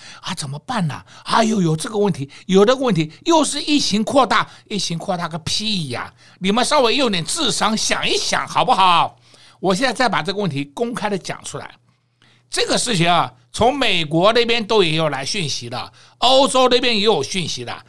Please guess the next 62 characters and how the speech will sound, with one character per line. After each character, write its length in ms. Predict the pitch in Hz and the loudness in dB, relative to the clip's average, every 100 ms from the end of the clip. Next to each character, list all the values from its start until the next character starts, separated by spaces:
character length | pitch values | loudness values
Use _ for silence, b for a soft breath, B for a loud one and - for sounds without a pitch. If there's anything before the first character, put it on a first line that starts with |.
| b b | b b
像 260 | - 247 | -2 -2
今 280 | 202 277 285 | -2 -2 -2
天 300 | 240 277 277 | -2 -2 -4
早 220 | - - | -4 -4
上， 260 | - 302 - - _ - | 0 0 0 -6 _ -6
台 200 | - 254 | -2 0
北 140 | 180 | 0
时 180 | - 165 | -2 -2
间， 260 | 180 190 | -2 -4
台 220 | - 202 285 | -4 -2 0
北 140 | 190 | 0
时 160 | - 170 | -2 -2
间 200 | 185 190 | -4 -4
今 180 | - 269 | -4 0
天 180 | 214 269 | 0 -2
早 260 | - 208 131 | -2 -2 -2
上， 260 | - 311 - _ b b b b b b b | 0 0 0 _ b b b b b b b
我 220 | 208 226 | 4 6
的 100 | 277 | 4
同 260 | 277 302 330 | 4 2 2
学 180 | 208 | 2
还 200 | 190 190 | 0 0
从 180 | 185 202 | -2 -4
美 160 | 202 135 | -4 -4
国 200 | 131 147 | -6 -8
特 180 | - 190 | -8 -8
别 160 | 139 | -6
发 260 | 139 165 156 | -6 -4 -4
个 80 | 143 | -4
赖 120 | 151 | -8
给 160 | 104 98 | -8 -14
我， 160 | 82 _ - | -20 _ -8
告 160 | 165 | -6
诉 180 | 127 - | -4 -8
我 120 | 85 | -14
一 20 | 113 | -16
件 160 | 117 | -12
事， 180 | - 101 - b b b | -10 -10 -14 b b b
说 360 | - 208 226 _ _ _ _ _ _ _ _ _ | 2 2 2 _ _ _ _ _ _ _ _ _
：“同 180 | - 269 | -2 0
学，” 320 | 208 208 139 - | 2 0 -2 -6
他 120 | - | -4
就 60 | 190 | -2
叫 160 | 175 | 0
我 80 | 160 | 0
同 160 | 127 143 | -2 -8
学 140 | 117 | -8
啊 220 | 104 113 - _ _ - | -12 -14 -16 _ _ -10
，“这 100 | 220 | -6
个 520 | 196 190 175 170 160 | -2 0 0 -2 -2
新 260 | 151 214 233 | -4 -6 -6
的 100 | 180 | -6
这 120 | 160 | -8
个 60 | 165 | -8
病 200 | 185 143 | -6 -6
毒， 100 | 127 | -6
你 80 | |
们 140 | 120 139 | -8 -6
不 80 | 180 | -4
要 100 | 147 | -4
紧 160 | 113 | -6
张。 240 | 95 127 | -10 -10